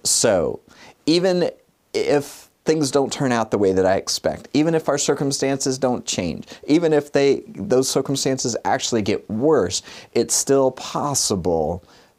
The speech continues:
to have that kind of confidence and to draw close to the Lord and to follow him wholeheartedly. Remember I said I got this pattern, and I ri-, originally started thinking about it recently with Daniel. It's the words of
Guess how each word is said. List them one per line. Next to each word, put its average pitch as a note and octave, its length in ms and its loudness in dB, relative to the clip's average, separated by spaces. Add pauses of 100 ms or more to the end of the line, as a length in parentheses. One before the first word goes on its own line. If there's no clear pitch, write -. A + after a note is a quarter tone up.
(120)
to G2+ 520 2
have C3 380 0
that B2+ 220 0
kind A2+ 240 -2
of G#2+ 60 -4
confidence F2+ 760 -4
and G2+ 220 -2
to F#2 120 0
draw G#2 600 0
close G2+ 380 -4
to F#2 100 -6
the E2+ 60 -4
Lord E2 340 -2
and F#2 140 -4
to F2 100 -8
follow G#2+ 560 2
him F#2+ 340 -2
wholeheartedly. F2+ 1040 -2 (400)
Remember C3+ 340 4
I B2 120 4
said A2+ 240 2
I G#2+ 80 2
got G2+ 180 2
this F#2 180 -2
pattern, F#2 520 0
and - 20 0
I G#2 320 -2
ri-, A2+ 220 4
originally G2+ 520 0
started F#2+ 300 -2
thinking G2+ 240 -2
about F#2 220 0
it - 100 -4
recently F#2 880 -2
with F#2 400 -2
Daniel. F2+ 560 -2 (340)
It's - 280 0
the A#2 100 4
words A2 720 2 (100)
of G#2 300 0